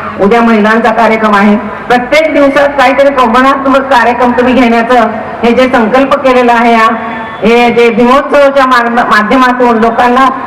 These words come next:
प्रबोधन देण्याचं काम करत आहात, असंच आपण प्रबोधन देण्याचं काम करावं. इथे मुलुंडची मंडळी जेव्हा बाबासाहेबांची जयंती येते, इथे तीन चार ठिकाणी जयंती साजरी होत असते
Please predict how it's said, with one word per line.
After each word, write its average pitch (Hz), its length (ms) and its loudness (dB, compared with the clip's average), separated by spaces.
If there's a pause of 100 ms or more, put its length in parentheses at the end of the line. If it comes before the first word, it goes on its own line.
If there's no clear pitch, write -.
(140)
प्रबोधन 285 400 2
देण्याचं 269 320 2
काम 240 280 0
करत 233 260 0
आहात, 214 240 0 (480)
असंच 269 200 0
आपण 240 240 -2
प्रबोधन 220 480 0
देण्याचं 208 320 0
काम 185 300 0
करावं. 175 400 0 (520)
इथे 214 200 0
मुलुंडची 262 460 2
मंडळी 254 580 2 (540)
जेव्हा 254 540 2 (320)
बाबासाहेबांची 233 720 0
जयंती 254 400 0
येते, 247 580 0 (220)
इथे 254 180 2
तीन 302 300 0
चार 294 200 2
ठिकाणी 277 420 0 (680)
जयंती 269 320 2
साजरी 226 360 2
होत 247 220 0
असते 190 440 -2